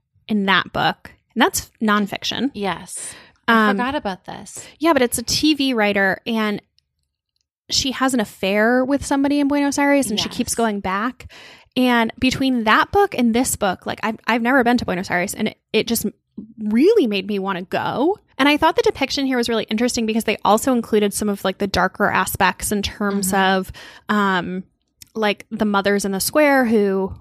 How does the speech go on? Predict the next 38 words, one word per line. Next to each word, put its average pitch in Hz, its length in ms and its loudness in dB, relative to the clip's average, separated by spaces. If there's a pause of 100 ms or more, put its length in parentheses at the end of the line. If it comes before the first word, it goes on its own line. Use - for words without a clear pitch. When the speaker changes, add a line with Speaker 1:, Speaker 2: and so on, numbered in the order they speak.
Speaker 1:
were 220 100 -2
Speaker 2:
The 220 100 -4
desaparecidos. 190 1200 -10
Speaker 1:
Yeah, 226 260 4 (180)
who 190 120 -14
Speaker 2:
Yeah. 247 40 4
Speaker 1:
were 214 200 4
protesting 208 560 0
the 180 260 -2
disappearances 190 680 -4
of 180 120 -8
their 185 120 -4
children. 311 420 0
And, 226 120 -2
like, 196 220 -4 (380)
it 254 140 2
wasn't 262 340 2 (160)
told 202 460 2 (840)
only 233 340 4
in 196 80 0
a 190 60 -4
glamorous 185 600 -2
way, 294 320 -2 (440)
but 226 280 0 (240)
it - 160 -6 (400)
made - 80 -18
me 349 140 -4
really 370 160 0
wanna 262 160 2
go. 220 320 -2
I 254 60 6
also 302 220 0
wanna, 466 180 2
really 277 180 4
wanna 262 120 2
go 240 80 0
to 214 60 2
Uruguay. 202 580 0